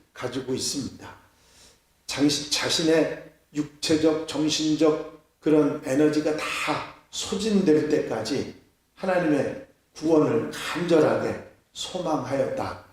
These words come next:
하는 표현을 하고 있는 것입니다. 그야말로 요즘 쓰는 말로 번아웃이 돼서, 어, 어,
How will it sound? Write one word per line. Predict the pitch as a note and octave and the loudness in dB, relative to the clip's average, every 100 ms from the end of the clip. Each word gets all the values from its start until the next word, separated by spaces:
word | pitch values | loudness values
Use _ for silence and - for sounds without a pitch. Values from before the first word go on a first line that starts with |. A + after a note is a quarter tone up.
| _ | _
하는 | - F#3+ D3+ - | 0 2 2 0
표현을 | - G3+ C3+ A2+ A2+ G2 - _ | 2 4 4 2 -2 -4 -12 _
하고 | F3+ D#3+ A#2+ - - | -8 -2 -2 -2 -6
있는 | C3+ D3 D3+ | 0 2 4
것입니다. | C3 - - - - - - - | 2 -2 -6 -10 -16 -18 -20 -8
그야말로 | - E3 E3 D#3 D#3 C3+ C#3 | 2 4 4 4 4 2 2
요즘 | D3 D#3+ | 0 -2
쓰는 | - E3+ D3+ C#3+ | 0 2 2 2
말로 | C3 C#3 D#3 - - _ - | 2 2 2 0 -12 _ 0
번아웃이 | C#3 F3 F3 D3+ D3 - | 4 4 4 2 0 -4
돼서, | C#3 A2+ D#3+ C#3+ - - _ _ _ | -4 -4 0 -2 -2 -12 _ _ _
어, | A2+ G#2+ - _ _ _ | -12 -12 -12 _ _ _
어, | A#2+ A2 A2 | -18 -18 -18